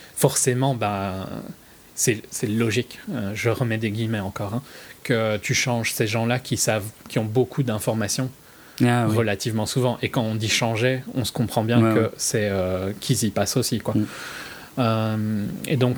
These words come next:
Speaker 1: euh, on comprend qu'ils sont un peu dans,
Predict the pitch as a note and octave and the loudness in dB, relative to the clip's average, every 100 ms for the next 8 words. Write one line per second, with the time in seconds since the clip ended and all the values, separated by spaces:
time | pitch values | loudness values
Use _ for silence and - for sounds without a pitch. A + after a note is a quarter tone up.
0 | - A2+ A2 A2 G#2+ G#2+ G#2 G#2 A2 - | 0 2 2 2 2 0 0 -2 -4 -10
1 | - C#3+ C3+ D#3+ D3 F3+ F3 - B2 A#2+ | -6 0 4 4 4 2 2 4 2 2
2 | - C#3 C3+ B2 A#2+ C#3 C3 A#2+ A2+ A2 | 2 2 4 2 2 2 2 2 2 0
3 | G#2+ | -2